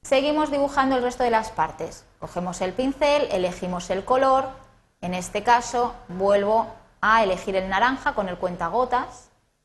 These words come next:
Desde el escenario lo puedo seleccionar y dibujo la cola.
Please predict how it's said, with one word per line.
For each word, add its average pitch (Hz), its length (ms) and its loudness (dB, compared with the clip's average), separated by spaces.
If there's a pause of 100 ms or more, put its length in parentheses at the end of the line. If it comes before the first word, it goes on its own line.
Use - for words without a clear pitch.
(160)
Desde 196 260 -2
el 226 80 -2
escenario 254 640 -2 (320)
lo 190 160 0
puedo 180 220 -2
seleccionar 254 680 -2 (1300)
y 269 300 -2 (760)
dibujo 233 400 2
la 165 180 -4
cola. 170 320 -6